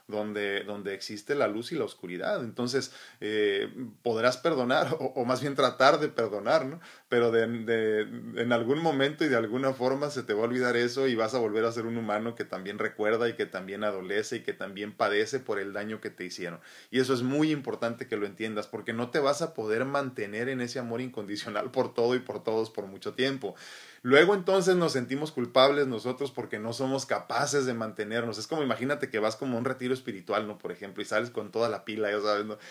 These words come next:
"Sí, voy a amar y voy a cambiar mi vida", y cuando menos piensas te conviertes en el mismo güey de siempre. Pero así debe de ser.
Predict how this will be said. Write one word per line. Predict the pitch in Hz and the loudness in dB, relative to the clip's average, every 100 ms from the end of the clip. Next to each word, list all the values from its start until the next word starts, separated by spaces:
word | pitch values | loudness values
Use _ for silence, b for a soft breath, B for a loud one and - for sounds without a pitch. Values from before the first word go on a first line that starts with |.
| B | B
"Sí, | - 147 180 | -8 -4 2
voy | 156 143 | 4 6
a | 147 | 4
amar | 135 147 143 | 0 0 2
y | |
voy | 127 135 | 4 4
a | |
cambiar | - 175 123 - | 2 -2 0 -2
mi | 156 139 | -2 -2
vida", | 143 127 | 0 4
y | 147 | 4
cuando | 131 117 113 | 4 -2 0
menos | 131 135 | 0 0
piensas | 139 117 143 | 0 0 -2
te | 123 | -2
conviertes | 120 110 117 - | -2 -2 -2 0
en | 123 | 0
el | 113 | 0
mismo | 131 135 131 | -2 2 4
güey | 127 131 | 4 4
de | 135 | 4
siempre. | 139 156 151 123 B B B B B B | 2 -2 -4 -8 B B B B B B
Pero | 160 151 | 8 8
así | 160 | 6
debe | 175 196 175 | 2 4 4
de | 143 | 4
ser. | 151 190 185 120 | 4 2 2 -2